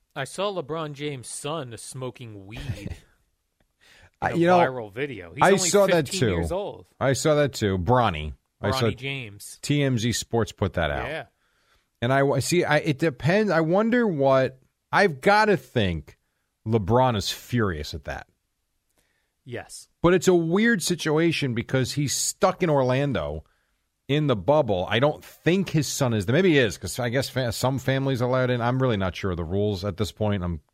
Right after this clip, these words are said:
Speaker 2: kinda confused. But I've gotta think, you know, you're trying to focus on winning an N B A championship. Like, do you need this now? <laughs>
Speaker 1: I just love, like, guys like LeBron James tries to tell everyone how they should be living their life. Meanwhile, his fifteen-year-old smoking weed on video.
Speaker 2: Not ideal.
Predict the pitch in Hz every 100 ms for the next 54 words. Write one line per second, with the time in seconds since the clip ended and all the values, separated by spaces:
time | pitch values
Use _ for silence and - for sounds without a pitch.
0 | - 87 - 82 - 95 101 - _ -
1 | - _ _ _ _ - 147 208 196 196
2 | 165 - 151 135 151 147 139 180 196 196
3 | 185 151 160 165 165 139 120 123 131 120
4 | 135 143 127 107 117 120 123 95 - 95
5 | 98 190 175 160 180 107 127 127 127 127
6 | 127 - - - - _ _ _ _ _
7 | - 185 226 165 147 120 117 104 - 117
8 | 110 107 104 98 120 107 123 117 110 110
9 | 110 98 - - 110 95 110 - 120 104
10 | 107 104 98 107 98 104 101 120 110 107
11 | 107 110 110 110 113 117 120 - 117 113
12 | 104 110 101 - 123 - 110 104 98 -
13 | - 135 113 117 107 101 104 110 113 120
14 | 117 101 98 98 101 110 107 92 95 202
15 | 233 240 131 85 87